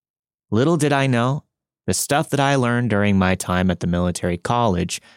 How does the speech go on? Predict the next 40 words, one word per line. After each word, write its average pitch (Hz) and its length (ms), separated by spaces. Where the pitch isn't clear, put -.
would - 120
soon 123 300
help 101 280
me 92 140
out. 101 260
One 98 220
night, 98 300
I 123 80
was 131 160
out 135 160
jogging 104 560
at 101 140
around 98 260
six - 360
in 120 180
the 110 200
evening. 90 400
I 123 60
was 123 160
jogging 185 320
on 135 120
the 92 60
sidewalk - 720
next 117 300
to - 80
the 92 140
road 92 280
when 92 140
a 87 60
car 135 340
flew 123 260
past 107 460
me - 240
and 95 160
sat - 460
at 113 160
the 147 80
stop - 380
sign 85 280
until 87 320